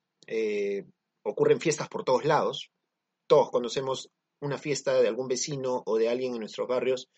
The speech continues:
Llega el momento, hay que denunciarlo, hay que avisarlo, porque estamos en un momento de restricción, es la verdad, es cierto. Es un momento lamentable, es un momento complicado y eso hay que,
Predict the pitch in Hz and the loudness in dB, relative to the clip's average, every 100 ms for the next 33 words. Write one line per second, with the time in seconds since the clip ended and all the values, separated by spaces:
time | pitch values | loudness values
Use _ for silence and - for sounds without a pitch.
0 | _ _ _ _ _ _ _ _ _ _ | _ _ _ _ _ _ _ _ _ _
1 | _ _ _ - 123 147 147 127 117 120 | _ _ _ -14 6 8 8 6 0 2
2 | 123 117 92 92 113 175 156 139 135 - | 2 2 -2 -2 -2 4 4 4 0 -2
3 | 104 - 107 107 - 120 123 165 135 131 | -6 -4 -4 -4 -6 -4 2 4 4 2
4 | 127 101 104 101 - 175 226 226 233 233 | 2 -4 -4 -6 -4 -4 -4 -4 -4 -2
5 | 226 202 180 202 180 196 185 _ 139 160 | -2 -4 -6 -10 -8 -8 -8 _ -10 -4
6 | 127 - - 156 _ 165 - - 110 - | -4 -4 -8 -20 _ -18 -10 -4 -4 -4
7 | - _ _ _ _ _ _ _ - - | -16 _ _ _ _ _ _ _ -16 -10
8 | 135 131 131 135 127 107 101 127 131 135 | -6 -4 -2 -2 -2 -4 -2 2 2 2
9 | 120 107 104 104 101 107 - 117 117 - | -2 -6 -2 -2 -2 -8 0 2 4 2
10 | - 113 120 _ _ _ _ - 101 - | -2 -10 -12 _ _ _ _ -8 -6 -2
11 | 101 95 92 95 - 107 101 98 92 90 | -2 -2 -4 -8 -8 -4 -2 0 -2 -4
12 | - | -8